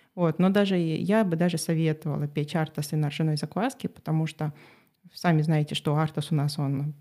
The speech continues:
стоит неделю в храме, и после того, как он неделю постоял в храме, поскольку их еще пекут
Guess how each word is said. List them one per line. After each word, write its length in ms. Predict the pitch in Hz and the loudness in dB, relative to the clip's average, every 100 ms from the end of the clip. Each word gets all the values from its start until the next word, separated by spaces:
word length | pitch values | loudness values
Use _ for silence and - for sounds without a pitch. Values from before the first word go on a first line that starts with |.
| - _ | -20 _
стоит 420 | - 170 160 147 | -10 -2 -2 -2
неделю 380 | 156 160 156 147 | 0 0 0 -2
в 60 | 147 | -4
храме, 480 | - 254 285 180 156 | -2 0 2 2 0
и 20 | |
после 300 | - 156 156 | -2 -4 -4
того, 260 | 160 156 | -2 -4
как 300 | 147 - - - - 190 - | -4 -8 -10 -20 -14 -14 -6
он 540 | 147 147 - - - | -4 -4 -6 -6 -6
неделю 460 | - 156 165 165 151 | -4 -2 0 -2 -4
постоял 400 | - - 147 147 | -10 -8 -4 -4
в 40 | |
храме, 460 | 147 - 233 254 170 - - _ - - _ - | -4 -2 2 2 0 -6 -20 _ -20 -20 _ -16
поскольку 400 | 165 - 160 160 | -4 0 0 0
их 120 | 160 | -2
еще 140 | 165 | -4
пекут 440 | 160 156 - 160 | -2 -4 -2 -4